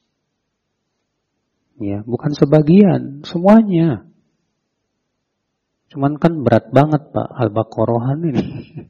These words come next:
<laughs> Kalau Yasinan kan paling cuma tiga lembar. Surat Yasin kan cuma tiga lembar. Ini Al-Baqarahan. <laughs> Ya.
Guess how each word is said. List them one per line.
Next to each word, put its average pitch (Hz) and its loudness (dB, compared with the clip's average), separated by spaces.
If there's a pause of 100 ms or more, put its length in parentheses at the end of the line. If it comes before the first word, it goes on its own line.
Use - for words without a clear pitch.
(320)
<laughs> - -20
Kalau 135 -2
Yasinan 131 2
kan 131 2
paling 117 0
cuma 117 -6
tiga 117 0
lembar. 92 -2 (800)
Surat 117 -6
Yasin 165 0
kan 175 -2
cuma 123 -4
tiga 117 0
lembar. 101 -6 (1500)
Ini 156 -2
Al-Baqarahan. 139 4
<laughs> 120 10 (1900)
Ya. 107 -6